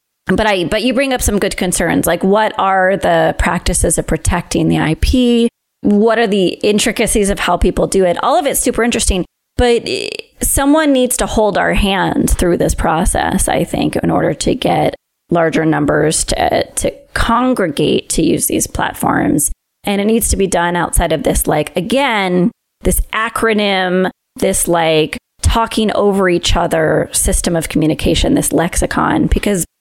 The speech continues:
that's the problem with distribution in itself, is that it's weird and alienating and shuts people out in just the way it operates. And I'm worried that this, like, decentralized world is gonna do the same thing, where people are just feel, talking about acronyms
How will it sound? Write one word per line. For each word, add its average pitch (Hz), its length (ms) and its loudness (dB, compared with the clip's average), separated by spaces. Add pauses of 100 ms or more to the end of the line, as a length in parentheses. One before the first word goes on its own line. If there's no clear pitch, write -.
(280)
that's 226 240 -2
the 254 80 -4
problem 247 240 0
with 240 100 -2
distribution 220 560 0
in 208 80 0
itself, 262 500 -2
is - 120 -2
that - 160 0
it's - 280 -2 (360)
weird 190 840 2 (100)
and 170 520 0 (360)
alienating 175 1040 2 (360)
and 180 120 -2
shuts - 240 -2
people 185 300 2
out 175 180 0
in 175 160 0
just 170 200 -2
the 175 100 0
way 165 640 2 (300)
it - 180 -2
operates. 170 800 0
And 190 140 -2
I'm 175 120 0
worried 175 420 2
that 160 220 -2
this, 165 240 -2
like, 151 340 0 (220)
decentralized 180 880 0
world 156 260 2
is 151 120 0
gonna 160 200 0
do 147 140 2
the 151 120 2
same 156 320 0
thing, 156 320 0
where 156 140 2
people 165 280 0
are 156 80 0
just - 200 -2
feel, 185 140 0
talking - 340 -4
about 175 160 0
acronyms 165 760 0